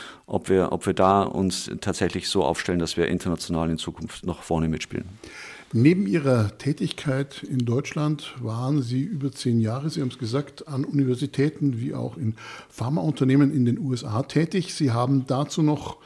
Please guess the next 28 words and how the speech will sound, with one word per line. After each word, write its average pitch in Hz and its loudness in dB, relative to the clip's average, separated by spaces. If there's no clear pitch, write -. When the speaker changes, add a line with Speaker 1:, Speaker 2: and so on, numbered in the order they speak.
Speaker 2:
eine 113 2
Gastprofessur - -2
an 127 4
der 127 4
berühmten 139 4
Universität 113 2
Yale 98 2
inne. 156 2
Was 147 -2
würden 156 4
Sie 151 0
sagen, 113 4
sind 147 0
die 131 -2
größten 165 0
Unterschiede 143 0
zwischen 135 -4
der 113 0
Forschungslandschaft 120 -4
in 127 0
den 117 0
U 135 -2
S 117 -4
A 123 -6
und 143 -2
hier 120 4
in 120 2
Europa? 104 -6